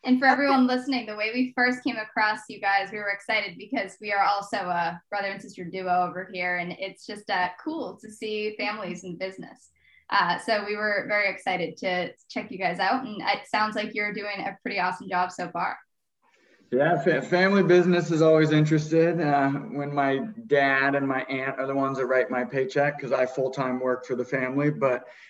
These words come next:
Speaker 2: this wine label, uh, between Caroline and I, Hunter Glen, it's really allowing us to kind of put our next spin on the family business and kind of how we see it going forward. So we're pretty excited about that.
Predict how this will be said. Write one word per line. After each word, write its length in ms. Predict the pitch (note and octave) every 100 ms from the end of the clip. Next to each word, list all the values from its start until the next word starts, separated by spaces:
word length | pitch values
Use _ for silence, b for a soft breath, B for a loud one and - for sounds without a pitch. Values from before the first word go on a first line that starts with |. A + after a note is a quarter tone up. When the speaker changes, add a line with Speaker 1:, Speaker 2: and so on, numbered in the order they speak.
| B
Speaker 2:
this 160 | C#3 C#3
wine 300 | C#3 C3+ C#3+
label, 460 | C#3 C#3 C#3 C3+ C3
uh, 280 | B2 A#2+
between 420 | A#2 B2 - C3 B2
Caroline 380 | C3+ C3 C3
and 120 | B2+ A#2+
I, 180 | A#2+
Hunter 280 | A#2+ B2 B2
Glen, 540 | A2 B2+ B2+ A#2+ A#2+ - b b b b
it's 120 | -
really 240 | E3 E3
allowing 540 | D3+ C3+ C3 C3+ C3+ C3
us 200 | C3 -
to 60 | -
kind 220 | C3+ A#2+
of 140 | G#2+
put 220 | - C3 -
our 220 | B2 B2
next 420 | B2 A#2+ A#2 - _ - _ _
spin 680 | _ _ - D3 C3 A#2+ A#2+ -
on 400 | A#2+ A2+ A2+ A2+
the 80 | A2+
family 380 | - A2+ A2 G#2+
business 640 | A2+ G#2+ G#2+ G#2 A2 -
and 200 | A2 A2
kind 140 | A2 A2
of 1040 | G#2+ G#2+ - _ _ _ A2 - - A2+
how 240 | B2+ A#2+
we 180 | A2+ A#2+
see 280 | A2 A#2 A2
it 100 | -
going 260 | A2 G#2 G#2
forward. 480 | G#2+ G#2+ G2+ F#2
So 120 | G#2 G#2
we're 60 |
pretty 200 | - A2+
excited 460 | A2 - G#2 G2+ F#2+
about 260 | F#2+ F#2
that. 300 | - - -